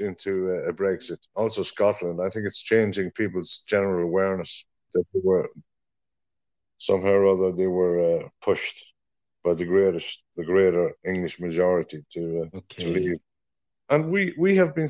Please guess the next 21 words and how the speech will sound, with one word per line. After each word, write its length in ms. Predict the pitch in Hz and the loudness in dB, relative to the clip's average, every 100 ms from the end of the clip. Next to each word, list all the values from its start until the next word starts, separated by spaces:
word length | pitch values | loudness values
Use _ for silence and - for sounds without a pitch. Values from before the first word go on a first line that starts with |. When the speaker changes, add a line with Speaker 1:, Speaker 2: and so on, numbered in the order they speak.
| - | 2
Speaker 1:
saying 220 | 151 131 | 2 2
to 100 | 131 | -2
the 80 | 113 - | -2 2
Protestant 480 | 127 120 - 110 107 _ - | 4 4 -2 -10 -10 _ -4
people 300 | 127 113 104 - _ _ _ | -4 -2 -6 -6 _ _ _
for 140 | - 104 | -4 0
a 80 | 104 | 4
long 160 | 110 101 | 4 2
time, 360 | - 104 101 98 - _ _ _ _ 92 | 0 0 0 -4 -12 _ _ _ _ -2
don't, 320 | 131 151 139 - _ - - - 110 | 4 4 4 -2 _ -20 -16 -16 -16
<laughs> 600 | - - - 120 123 107 | -20 -18 -14 -10 -6 2
they, 200 | 156 139 - - | 4 4 -2 -4
they 100 | 151 | 2
didn't 340 | 151 170 165 | 4 4 4
want 160 | 139 120 | 2 0
to 80 | 110 | -2
leave 280 | 110 113 104 | -2 0 -2
the 100 | 101 104 104 | -4 -4 -2
Union 300 | 98 98 95 | -2 -4 -4
with, 120 | 95 - _ | -6 -8 _
with 120 | 92 | -12